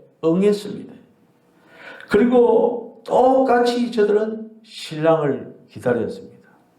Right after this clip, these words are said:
여기서 우리가 또 눈여겨봐야 될 것은 저들은 똑같이 졸았습니다. 똑같이 잠들었습니다. "신랑이 드디어 오므로 다 졸며 잘지." 다라고 말씀했습니다.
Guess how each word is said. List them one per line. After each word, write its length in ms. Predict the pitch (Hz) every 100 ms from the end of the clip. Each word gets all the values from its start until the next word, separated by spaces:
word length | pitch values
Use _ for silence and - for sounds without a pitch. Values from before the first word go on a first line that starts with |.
| _ _ _ - - _ -
여기서 320 | 240 247 226
우리가 260 | 220 220 220
또 160 | 196
눈여겨봐야 800 | 175 196 208 208 196 180 170 165
될 140 | 151 139
것은 400 | 147 151 135 -
저들은 440 | 165 151 139 - - _ _ -
똑같이 800 | 247 285 285 269 247 240 240 196
졸았습니다. 520 | 165 143 110 - - - _ _ _ _ _ - - - -
똑같이 880 | 240 269 269 269 254 254 247 233 -
잠들었습니다. 800 | 165 165 160 - - - - - - _ _ _ _ _ _ _
"신랑이 580 | - - 131 135 127 120
드디어 340 | 127 120 117
오므로 520 | 117 113 110 101 -
다 640 | - - - 180 240 254 254
졸며 400 | 208 202 208 202
잘지." 340 | - - - - _ _ _ _ _ _
다라고 640 | - - - 208 240 240 208
말씀했습니다. 640 | 165 160 156 135 - -